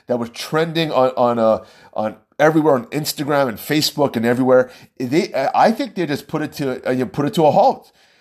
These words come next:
Because at the end of the year, I didn't see much kneeling going on at all.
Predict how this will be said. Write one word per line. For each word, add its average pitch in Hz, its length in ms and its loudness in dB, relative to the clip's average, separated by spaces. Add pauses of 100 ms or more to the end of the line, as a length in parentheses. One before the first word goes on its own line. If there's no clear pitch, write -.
(200)
Because 190 300 -2
at 190 160 -2
the 190 180 -2
end 233 220 0
of 262 100 0
the 180 120 2
year, 180 460 -2 (760)
I 190 120 4
didn't 220 260 0
see 185 200 -4
much 160 260 0
kneeling 190 360 -2
going 160 280 2
on 214 200 0
at 226 80 4
all. 285 400 2